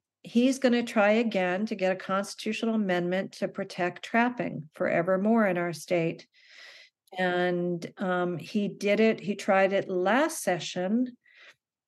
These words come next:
And what it, the bill, the constitutional amendment would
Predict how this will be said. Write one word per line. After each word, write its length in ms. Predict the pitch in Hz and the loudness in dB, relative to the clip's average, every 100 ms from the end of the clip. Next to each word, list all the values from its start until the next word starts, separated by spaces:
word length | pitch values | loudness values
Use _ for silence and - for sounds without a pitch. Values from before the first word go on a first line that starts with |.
| - | -4
And 260 | 185 185 | -2 0
what 240 | 180 190 208 | 2 4 6
it, 240 | 240 233 - - | 4 0 -10 -10
the 100 | 190 | -8
bill, 600 | 185 185 208 202 202 202 | -4 2 6 6 6 2
the 100 | - | -4
constitutional 640 | - 220 220 - 220 - 190 | -6 -2 -2 -2 -2 0 0
amendment 680 | 190 233 285 214 185 190 - _ _ _ _ _ | 2 4 4 4 2 0 -6 _ _ _ _ _
would 680 | 190 190 196 185 185 185 | -2 4 6 8 6 2